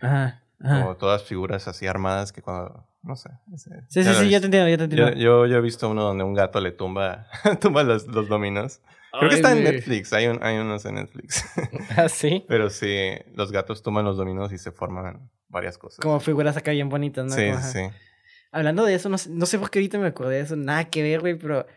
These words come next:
Speaker 1: estaba viendo de gente que hacía como torre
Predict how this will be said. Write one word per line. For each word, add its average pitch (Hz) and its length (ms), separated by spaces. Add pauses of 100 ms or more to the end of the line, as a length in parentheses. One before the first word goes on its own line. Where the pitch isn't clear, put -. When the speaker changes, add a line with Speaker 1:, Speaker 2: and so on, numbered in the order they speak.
Speaker 1:
estaba 143 220
viendo 156 320
de 123 400 (220)
gente 143 340
que 147 100
hacía 135 260
como 135 440 (140)
torre 143 380